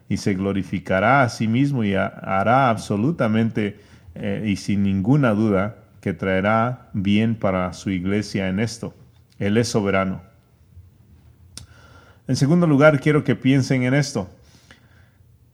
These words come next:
Este es nuestro segundo punto. Lo encontraremos en Lucas trece y puede comenzar a ir allí a buscar en Lucas trece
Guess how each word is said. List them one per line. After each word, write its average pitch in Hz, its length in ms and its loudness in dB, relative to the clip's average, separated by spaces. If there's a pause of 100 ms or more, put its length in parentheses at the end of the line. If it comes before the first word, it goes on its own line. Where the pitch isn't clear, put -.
Este 117 260 2
es 113 100 0
nuestro 110 300 -2
segundo 117 420 2
punto. 95 400 -2 (760)
Lo 95 200 -2
encontraremos 101 1040 0 (140)
en 92 320 0
Lucas 120 520 2
trece 131 580 0 (500)
y 95 320 0
puede 113 340 0
comenzar 101 1000 0
a 95 180 -2
ir 107 280 4
allí 104 440 0
a 98 80 -4
buscar 107 520 0
en 98 140 0
Lucas 104 380 -4
trece 113 560 -2